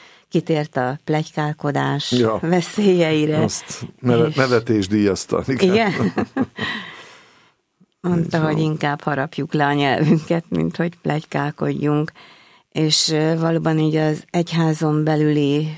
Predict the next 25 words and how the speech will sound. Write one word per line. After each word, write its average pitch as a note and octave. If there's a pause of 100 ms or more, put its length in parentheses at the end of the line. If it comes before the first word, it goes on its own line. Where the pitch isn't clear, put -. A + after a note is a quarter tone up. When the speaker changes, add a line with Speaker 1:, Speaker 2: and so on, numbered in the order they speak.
(100)
Speaker 1:
konfliktusokat D#3 (320)
meg C3
kell -
haladni, A2 (100)
azt -
mondta, F#2 (560)
hogy -
ez -
egy B2+
nagyon C#3
fontos C#3+
üzenete C3+
valóban. F#2 (960)
Speaker 2:
Igen, A#2+
meg A#2 (640)
hát E3
valahogy A2+
úgy, A2 (520)
ugye A#2+
ez A#2+ (140)
milyen B2
társaság G2
volt? F2
Papok, A2+ (680)
ö, F#2+